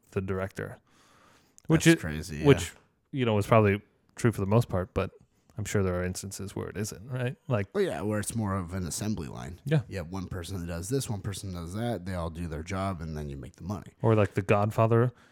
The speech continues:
Speaker 1: even though Francis Ford Coppola was brilliant and, and,
Speaker 2: Yeah.
Speaker 1: and put together that film brilliantly, or sorry, or filmed that, that, that movie brilliantly. The producer's the one who did the final cut,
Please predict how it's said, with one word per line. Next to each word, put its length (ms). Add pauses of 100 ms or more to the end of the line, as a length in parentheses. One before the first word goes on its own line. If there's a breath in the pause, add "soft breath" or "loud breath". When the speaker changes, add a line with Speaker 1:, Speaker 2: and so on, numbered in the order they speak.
(160 soft breath)
Speaker 1:
even 160
though 100
Francis 360
Ford 200
Coppola 380
was 140
brilliant 480
and, 160 (100)
and, 140
Speaker 2:
Yeah. 160 (160)
Speaker 1:
and 260 (220)
put 160
together 300
that 180
film 200
brilliantly, 580 (380 soft breath)
or 60
sorry, 280
or 140
filmed 300
that, 200 (400)
that, 280 (220)
that 140
movie 320
brilliantly. 760 (500 soft breath)
The 180
producer's 540
the 60
one 180
who 180 (100)
did 120
the 60
final 300
cut, 300